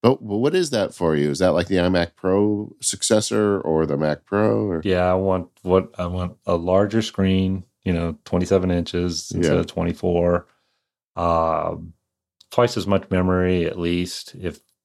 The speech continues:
Speaker 2: if it goes up to sixty-four gigabytes, I'll go for sixty-four gigabytes. Um, and yeah, the, you know,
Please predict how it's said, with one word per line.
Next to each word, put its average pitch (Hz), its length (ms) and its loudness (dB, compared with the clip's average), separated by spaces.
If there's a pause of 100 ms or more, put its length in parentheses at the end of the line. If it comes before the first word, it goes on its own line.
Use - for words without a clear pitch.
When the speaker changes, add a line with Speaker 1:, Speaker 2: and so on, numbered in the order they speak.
(120)
Speaker 2:
if 85 160 -4
it 85 60 -4
goes 87 200 -2
up 92 120 0
to - 80 -4
sixty-four 87 560 -2
gigabytes, 87 440 0
I'll 80 100 -2
go 78 160 -8
for 85 140 -8
sixty-four 80 560 -8
gigabytes. 80 720 -8 (720)
Um, 85 720 -2 (340)
and 87 840 0 (760)
yeah, 87 260 2
the, 85 560 -6 (760)
you 87 120 -4
know, 82 260 -8